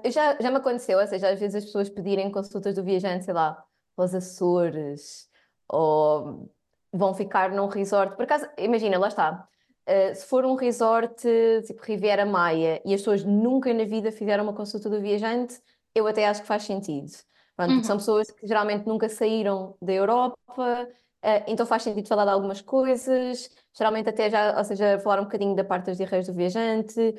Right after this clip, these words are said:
Speaker 1: alguns destinos, particularmente em algumas alturas do ano, faz sentido fazer a vacina contra a hepatite A. E, portanto, eu
Speaker 2: Uhum.
Speaker 1: essas viagens até acho que, se for a primeira vez que as pessoas fazem, nunca fizeram consulta, acho que faz sentido.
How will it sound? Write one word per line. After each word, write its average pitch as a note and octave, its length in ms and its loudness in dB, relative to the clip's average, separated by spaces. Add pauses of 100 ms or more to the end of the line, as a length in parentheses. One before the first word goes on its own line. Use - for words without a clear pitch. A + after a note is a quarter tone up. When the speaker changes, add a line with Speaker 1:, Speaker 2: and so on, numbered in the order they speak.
(200)
Speaker 1:
alguns A3+ 460 2
destinos, A3+ 680 -2 (280)
particularmente G#3+ 500 -2
em G#3+ 40 -2
algumas G#3 300 0
alturas G#3 320 -2
do G3 80 -2
ano, G3+ 140 -2
faz G3 220 -4
sentido G3+ 280 -4
fazer G3 260 -2
a - 20 -2
vacina F#3 320 -6
contra F#3 240 -4
a F3 40 -2
hepatite F3+ 420 -6
A. A3 300 -2 (320)
E, - 80 -4
portanto, C#4+ 200 2
eu - 80 6
Speaker 2:
Uhum. - 20 6
Speaker 1:
essas C#4+ 240 2
viagens B3+ 800 -2
até A3+ 340 0
acho A3+ 320 -4
que, A#3+ 400 0 (180)
se - 180 -8
for D#4+ 200 2
a D4+ 60 4
primeira C4 500 2
vez B3 220 -2
que B3 60 0
as A#3+ 80 0
pessoas A#3 220 0
fazem, G#3 440 2
nunca G3+ 160 -2
fizeram G#3 320 0
consulta, A#3 600 0 (400)
acho - 240 -2
que - 60 -20
faz A3+ 180 0
sentido. D#3 800 -4